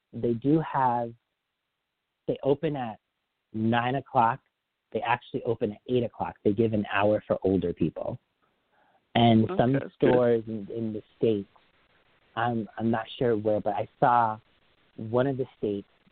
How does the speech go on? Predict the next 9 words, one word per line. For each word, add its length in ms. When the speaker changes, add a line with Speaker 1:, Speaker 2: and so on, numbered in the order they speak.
Speaker 1:
the 100
Walmart 640
actually 380
has, 300
um, 400
shopping 400
carts 240
lined 420
up 200